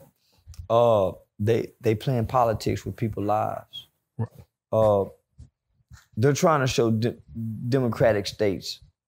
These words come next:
Speaker 1: uh, democratic governors. Uh, since you guys believe so much in, in, in, in immigration reform and, and, and, and letting immigrants come over here,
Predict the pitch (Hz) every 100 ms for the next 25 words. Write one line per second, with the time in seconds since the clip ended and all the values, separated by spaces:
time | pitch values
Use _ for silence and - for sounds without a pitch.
0 | - 101 87 76 - - 120 117 107 120
1 | 104 98 104 101 95 76 92 - _ _
2 | _ _ _ _ 107 101 95 - 104 95
3 | 123 123 113 104 107 104 104 104 101 113
4 | 107 107 104 101 131 101 92 101 98 87
5 | - 101 95 - 104 98 117 107 101 104
6 | 104 104 101 98 - 104 101 101 95 98
7 | 95 _ _ _ - 98 80 98 98 98
8 | 98 98 107 104 87 110 101 101 98 113
9 | 107 104 110 104